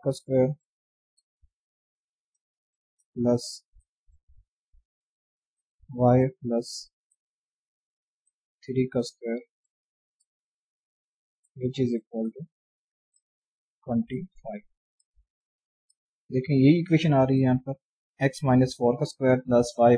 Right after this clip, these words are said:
प्लस थ्री का स्क्वायर which is equal to ट्वेंटी फ़ाइव। जब आप इसे sketch करेंगे students डिसमॉस कैलकुलेटर पर, यहाँ से स्टूडेंट्स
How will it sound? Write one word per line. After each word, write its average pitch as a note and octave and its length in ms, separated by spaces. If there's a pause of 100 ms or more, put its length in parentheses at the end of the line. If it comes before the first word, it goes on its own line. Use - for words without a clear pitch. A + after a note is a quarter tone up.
प्लस A#2 280
थ्री A#2+ 160
का C3 120
स्क्वायर B2 300
which A#2+ 220
is A#2 140
equal A2+ 240
to C3+ 120
ट्वेंटी A2 240
फ़ाइव। - 280 (720)
जब B2+ 220
आप C3 200
इसे C3 260 (380)
sketch - 380
करेंगे D3 260
students C3 500 (440)
डिसमॉस B2+ 680
कैलकुलेटर B2+ 440
पर, B2+ 160 (680)
यहाँ B2+ 220
से C3 120
स्टूडेंट्स B2+ 400